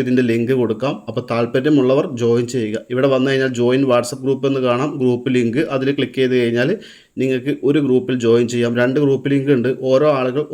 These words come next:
ഓരോ ഗ്രൂപ്പിൽ മാത്രം ജോയിൻ ചെയ്യുക. എല്ലാ ഗ്രൂപ്പിലും ഒരേ പോസ്റ്റുകൾ വരുന്നത്, അതുകൊണ്ട് ഒരൊറ്റ ഗ്രൂപ്പിൽ മാത്രം ജോയിൻ ചെയ്യുക. ഇനി നമുക്ക് Facebook-ലെ ആ ഒരു സെറ്റിംഗ്സിലേക്ക്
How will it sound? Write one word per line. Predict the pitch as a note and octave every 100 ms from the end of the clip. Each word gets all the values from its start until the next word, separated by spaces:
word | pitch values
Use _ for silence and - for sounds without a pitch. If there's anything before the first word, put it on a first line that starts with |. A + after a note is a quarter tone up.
| B2+
ഓരോ | D3+ D3+
ഗ്രൂപ്പിൽ | C#3 - C3+ B2
മാത്രം | A#2 C3+ C3
ജോയിൻ | A#2 A#2 B2+
ചെയ്യുക. | B2+ A2 A#2 - -
എല്ലാ | C3 D3 D#3
ഗ്രൂപ്പിലും | C#3+ C#3 C#3+ D3 C3+
ഒരേ | B2 B2+ D3 D#3+ C3
പോസ്റ്റുകൾ | C3+ C3 C#3+ D3 C3
വരുന്നത്, | A#2 B2 A#2+ - A#2+
അതുകൊണ്ട് | B2+ C3+ C3
ഒരൊറ്റ | B2 B2 - D3+
ഗ്രൂപ്പിൽ | C3+ B2 C3+ A#2+
മാത്രം | A2+ B2 G#3 - A2
ജോയിൻ | G#2+ G#2 G2
ചെയ്യുക. | G2 F#2+ F#2+ - _ _ _ _ _ F3
ഇനി | G#3+ G#3+
നമുക്ക് | F#3+ F#3 F#3+
Facebook-ലെ | E3 E3 E3 D#3+ E3+ D#3+
ആ | D#3+
ഒരു | D#3+
സെറ്റിംഗ്സിലേക്ക് | D3+ C3+ D3 C#3+ D3 C#3+